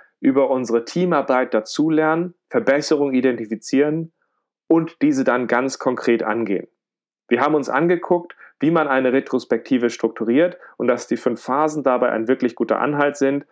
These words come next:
und dass der Retromat einem dafür viele, viele Kochrezepte, Tipps und Tricks verrät und so ein wirklich guter Startpunkt ist. Dann haben wir aber auch darüber gesprochen, dass es wichtig ist, dass eine Retrospektive einen sicheren Raum braucht, damit sie gut funktioniert,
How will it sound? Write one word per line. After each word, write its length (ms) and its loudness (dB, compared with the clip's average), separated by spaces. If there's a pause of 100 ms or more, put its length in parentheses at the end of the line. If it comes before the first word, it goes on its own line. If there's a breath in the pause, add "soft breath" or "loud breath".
(280 soft breath)
und 380 2 (200)
dass 200 0
der 160 0
Retromat 580 0
einem 160 -2
dafür 340 0
viele, 340 0 (240)
viele 300 2
Kochrezepte, 920 -2
Tipps 320 -2
und 140 -4
Tricks 240 -2
verrät 340 0 (240 loud breath)
und 180 -2
so 420 2 (140)
ein 260 -4
wirklich 440 0
guter 260 0
Startpunkt 640 -4
ist. 300 -20 (880)
Dann 180 0
haben 120 2
wir 120 4
aber 220 2
auch 200 2
darüber 360 0
gesprochen, 640 -2 (320 soft breath)
dass 180 0
es 220 -2
wichtig 320 0
ist, 180 0
dass 140 0
eine 200 0
Retrospektive 920 -2 (380 loud breath)
einen 240 -2
sicheren 440 0
Raum 300 2
braucht, 400 0
damit 280 0
sie 100 -2
gut 180 -2
funktioniert, 680 -2